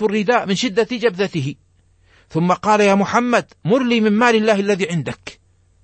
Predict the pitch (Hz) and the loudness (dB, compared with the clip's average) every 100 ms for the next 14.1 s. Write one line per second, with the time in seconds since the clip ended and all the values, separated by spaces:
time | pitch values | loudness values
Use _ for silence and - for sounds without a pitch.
0 | _ _ _ _ _ 160 180 156 175 156 | _ _ _ _ _ 0 0 2 0 2
1 | 220 202 208 196 214 196 180 160 - 101 | 0 2 0 2 2 2 0 -4 -4 -8
2 | - - - _ _ _ _ _ _ _ | -16 -18 -20 _ _ _ _ _ _ _
3 | - 208 226 202 185 226 220 196 214 196 | -4 0 2 2 2 2 2 2 2 0
4 | 190 208 185 196 196 _ _ _ _ _ | -2 -2 -4 -6 -10 _ _ _ _ _
5 | - 151 190 170 160 151 127 107 - _ | -10 -8 -4 -6 -4 -8 -10 -14 -16 _
6 | _ _ _ _ - 247 247 220 214 185 | _ _ _ _ -4 0 2 2 2 0
7 | 202 180 175 156 151 120 _ _ _ _ | -2 -2 -4 -4 -6 -8 _ _ _ _
8 | _ - - 160 196 214 214 208 208 202 | _ -20 -4 0 2 2 2 0 2 2
9 | 196 190 202 196 220 208 185 196 185 185 | 2 2 2 2 2 0 0 0 0 -2
10 | 175 180 180 165 143 _ _ - - 143 | -2 -2 0 -2 -2 _ _ -20 -4 0
11 | 214 220 196 196 - 180 202 196 208 233 | 2 2 2 2 2 2 2 2 0 -4
12 | - _ _ _ _ _ - - 220 196 | -8 _ _ _ _ _ -4 2 4 4
13 | 196 220 202 185 180 220 190 180 196 247 | 4 2 2 0 0 0 0 -2 0 0
14 | 208 | -2